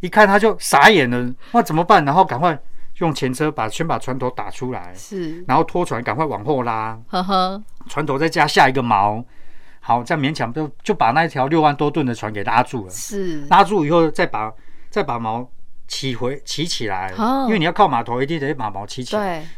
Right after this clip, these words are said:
Speaker 1: 然后把锚起起来以后，然后拖船慢慢往后拉，那速度，
Speaker 2: 是。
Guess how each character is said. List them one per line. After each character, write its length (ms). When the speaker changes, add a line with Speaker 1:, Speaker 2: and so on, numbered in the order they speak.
Speaker 1:
然 120
后 60
把 80
锚 160
起 180
起 140
来 80
以 40
后， 140
然 60
后 120
拖 200
船 140
慢 120
慢 140
往 120
后 140
拉， 220
那 160
速 220
度， 40
Speaker 2:
是。 80